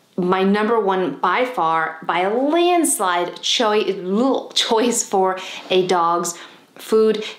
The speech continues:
is fresh food or raw dog food. If you don't know what that is, again, videos all up here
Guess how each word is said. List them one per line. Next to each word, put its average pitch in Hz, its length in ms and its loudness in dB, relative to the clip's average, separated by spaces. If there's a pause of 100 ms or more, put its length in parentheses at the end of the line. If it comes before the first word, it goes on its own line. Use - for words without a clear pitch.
(100)
is 196 440 2 (180)
fresh - 460 -4
food 160 360 0
or 170 240 2
raw 160 520 2 (260)
dog 165 320 0
food. 139 200 -4
If - 140 -12
you - 60 -8
don't 180 200 4
know 185 80 2
what 185 140 0
that 180 180 0
is, 233 320 2
again, 165 480 -4 (220)
videos 269 640 2
all 220 200 2
up - 120 0
here 196 360 0